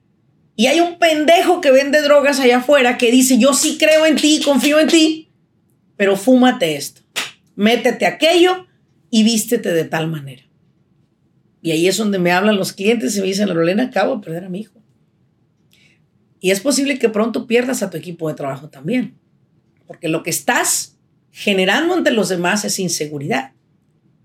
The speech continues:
¿Qué requerimos hacer nosotros? Confía en tu hijo. Y todavía le dicen los padres, ¿no? "Me dices la verdad, hijo. No me estás echando mentiras". Ya le dijiste mentiroso. ¿Sí?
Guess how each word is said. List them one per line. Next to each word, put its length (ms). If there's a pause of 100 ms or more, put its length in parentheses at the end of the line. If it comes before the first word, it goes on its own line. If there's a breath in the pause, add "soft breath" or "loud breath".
(440)
¿Qué 160
requerimos 760
hacer 320
nosotros? 720 (840)
Confía 600
en 160
tu 120
hijo. 380 (420)
Y 100
todavía 300
le 140
dicen 300
los 120
padres, 360
¿no? 180 (480)
"Me 140
dices 300
la 200
verdad, 380
hijo. 320 (480)
No 120
me 120
estás 260
echando 420
mentiras". 840
Ya 100
le 140
dijiste 400
mentiroso. 720 (880)
¿Sí? 400